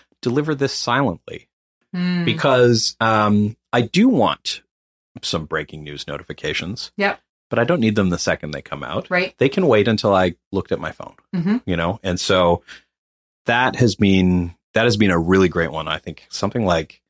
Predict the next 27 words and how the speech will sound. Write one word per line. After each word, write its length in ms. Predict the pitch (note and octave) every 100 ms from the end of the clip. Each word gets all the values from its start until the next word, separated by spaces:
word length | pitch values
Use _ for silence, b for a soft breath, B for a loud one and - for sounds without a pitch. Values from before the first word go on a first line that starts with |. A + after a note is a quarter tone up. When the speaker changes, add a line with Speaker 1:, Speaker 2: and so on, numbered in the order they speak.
| _ _ _ _ -
Speaker 1:
seventy-five 520 | - F#2 F#2 - F2+
percent 260 | - E2 E2
of 60 |
my 80 | E2
notifications 520 | D#2+ D#2 D2+ E2 - E2+
are 60 |
delivered 360 | D#2+ D#2 D#2 -
silently. 520 | - - - - - _ -
So 140 | -
there's 160 | F2+ E2+
a 40 |
notification 580 | F#2 G#2+ A#2 A#2 A2+ A2+
list 320 | A2+ C#3 - -
that 160 | F2
I'm 200 | E2+ E2
not 180 | E2+ E2+
gonna 160 | - E2+
feel 200 | - D#2+
bad 280 | - E2 F2
if 120 | F2
I 60 | F#2
don't 160 | F2+
get 100 | F#2+
all 120 | E2+ E2
the 60 |
way 120 | D#2+
through. 500 | D#2+ - A#2+ B2 B2